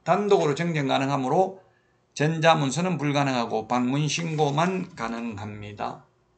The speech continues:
자, 그래서, 어, 정정이 이 불가능한 거 답 이 번이네요. 개업공개사의 성명, 주소는 정정이 불가능합니다. 요거는 시험에 삼 년에 한 번 정도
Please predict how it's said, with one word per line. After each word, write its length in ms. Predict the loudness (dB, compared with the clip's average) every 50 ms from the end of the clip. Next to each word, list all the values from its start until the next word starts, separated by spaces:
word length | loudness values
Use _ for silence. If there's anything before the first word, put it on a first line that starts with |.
| _ _ _ _ _ _ _ _ _ _ _ _ _ _
자, 200 | -2 -2 0 0
그래서, 640 | 2 2 2 2 0 2 2 2 2 0 -4 -10 -20 _ _ _ _ _ _ _
어, 380 | -6 -4 -2 -2 -2 -2 -4 -2
정정이 920 | -2 0 0 2 2 2 2 2 2 2 4 4 4 2 2 0 0 -4 -8
이 300 | -6 -4 -2 -2 -2 -2
불가능한 680 | -2 -2 -2 0 0 0 0 0 0 -2 -2 -2 -4 -4
거 460 | -4 -4 -2 -2 -2 -2 -4 -6 -12 _ _ _ _ _ _ _ _ _ _ _ _ _ _ _ _ _ _ _ _ _ _ _ _ _ _ _ _ _ _ _ _ _ _ _ _ _ _ -14 -14 -14 _
답 240 | -4 -2 -2 -2 -2
이 180 | 0 0 0 2
번이네요. 580 | 2 2 0 0 0 -2 -2 -2 -2 -2 -4 -2
개업공개사의 840 | -2 -2 -2 -2 -2 -4 -2 0 0 0 0 2 2 0 0 0
성명, 680 | -2 -4 -4 -4 -4 -2 -2 0 0 0 0 -2 -6 -10
주소는 680 | -8 -6 -4 -2 -2 -2 0 0 0 -2 -2 -4 -8 -14 _ _ _ _ _ _ _ _ _ _
정정이 680 | -2 0 2 2 2 2 0 0 2 2 2 0 0 -2
불가능합니다. 960 | -2 -4 0 0 0 0 0 -4 -6 -8 -8 -8 -8 -6 -4 -4 -4 -4 -4
요거는 360 | -4 -2 0 0 0 0 0
시험에 600 | 0 -2 -2 -2 0 0 0 0 0 -2 -4 -10 -14
삼 280 | -12 -6 -4 -2 -2
년에 180 | 0 0 2 2
한 180 | 2 0 0 -4
번 220 | -2 -2 -2 -2
정도 680 | -2 -2 -2 -2 -2 0 2 2 2 0 -2 -6 -14